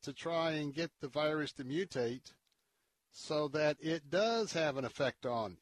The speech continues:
humans. And, of course, the idea is to, if it's being researched for biological weaponry,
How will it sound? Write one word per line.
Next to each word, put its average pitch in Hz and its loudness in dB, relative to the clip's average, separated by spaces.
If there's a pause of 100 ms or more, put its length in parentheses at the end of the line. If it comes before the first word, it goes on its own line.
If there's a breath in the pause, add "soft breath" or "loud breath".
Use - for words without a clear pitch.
humans. 101 -8 (560)
And, 131 -2
of 127 -2
course, 139 0
the 120 -2
idea 139 4
is 120 0
to, 113 -2 (540 soft breath)
if 117 -6
it's 131 -4
being 139 -2 (560)
researched 143 -2
for 120 -2 (320)
biological 139 2
weaponry, 104 -4